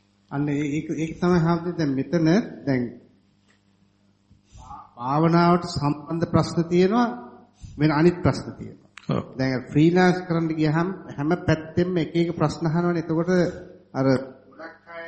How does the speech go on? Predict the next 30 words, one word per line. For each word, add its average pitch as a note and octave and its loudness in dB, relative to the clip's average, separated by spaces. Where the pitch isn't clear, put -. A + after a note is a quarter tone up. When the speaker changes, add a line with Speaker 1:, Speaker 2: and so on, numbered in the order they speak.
Speaker 1:
ඉල්ල D3+ 2
ඉන්නේ C#3+ 2
දැන් B2 -2
මෙතන A2+ -6
භාවනා D3+ 2
කරන්නනේ. F3 0
ඒ B2+ 2
ඒගොල්ලන්ගේ - -2
ප්‍රශ්න D4+ -20
වලට E4+ -20
පිළිතුරු - -4
ලබා C#3 4
ගන්න D#3+ -2
බැරි D3 4
වෙනවා. G#2+ -2
ඒක C#3 -2
තමයි C#3 0
ඒකේ G#2+ -2
ඩිස්ඇඩ්වාන්ටේජ් D#3 0
එක. - -16
ඇඩ්වාන්ටේජ් F3 2
එක F3+ -2
හැබැයි F3+ 2
හැමෝටම F3+ -2
නිදහසේ F3 2
කතා E3+ 0
කරන්න F3+ 0
ඇට්මොස්ෆියර් E3+ 0
එකක් F3 2
Speaker 2:
ඒක, E3+ 2